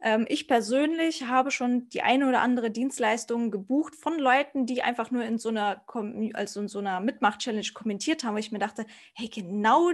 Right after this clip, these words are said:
die Person habe ich gesucht." Das ist, ähm, ja, es kann auch mal Zufall sein, dass man sagt, "Okay, das sind genau die richtigen Leute, mit denen ich kooperieren will, die kommentieren." Die machen sich dann in diesem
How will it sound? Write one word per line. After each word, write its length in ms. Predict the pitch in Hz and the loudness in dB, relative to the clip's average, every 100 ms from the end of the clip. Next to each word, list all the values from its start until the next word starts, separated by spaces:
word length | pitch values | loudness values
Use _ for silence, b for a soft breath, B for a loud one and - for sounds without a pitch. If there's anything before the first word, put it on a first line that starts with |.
| 330 | 0
die 260 | 269 285 294 | -2 0 0
Person 400 | 262 226 247 247 | -2 -2 0 0
habe 120 | 226 | 0
ich 120 | 220 - | -4 -8
gesucht." 460 | 196 240 214 - B B B B B B _ _ | -4 -4 -4 -6 B B B B B B _ _
Das 240 | 240 - _ _ _ _ _ | -2 -2 _ _ _ _ _
ist, 360 | 262 262 - - _ - | -2 -2 -4 -10 _ -2
ähm, 340 | 226 233 233 | 2 2 0
ja, 160 | 220 190 | 2 0
es 120 | - | 2
kann 160 | - 294 | 0 2
auch 80 | 277 | 4
mal 160 | 240 | 2
Zufall 320 | 240 285 269 254 | 0 2 2 4
sein, 160 | 233 | 2
dass 160 | 220 226 | 0 -2
man 200 | 226 220 | -2 -2
sagt, 340 | 226 214 220 | 2 2 2
"Okay, 320 | 220 - 240 233 | -4 -6 -6 -6
das 140 | 214 247 | -6 -2
sind 120 | 240 | 0
genau 260 | 220 208 247 | 2 2 2
die 100 | 240 | 0
richtigen 320 | 240 - 226 | -2 -4 -2
Leute, 180 | 202 214 | -2 -2
mit 100 | 202 | -4
denen 80 | 208 | -6
ich 80 | - | -8
kooperieren 560 | 233 214 220 233 269 247 | -10 -6 -4 0 0 0
will, 80 | |
die 100 | 233 | -2
kommentieren." 560 | - 233 226 214 - 233 | -4 -4 -2 -2 -2 -2
Die 80 | 214 | 0
machen 300 | 220 240 269 | -2 -2 -4
sich 160 | 240 | -4
dann 140 | - 240 | -4 -4
in 160 | 214 | -4
diesem 380 | 208 311 359 320 | -2 -2 -2 -6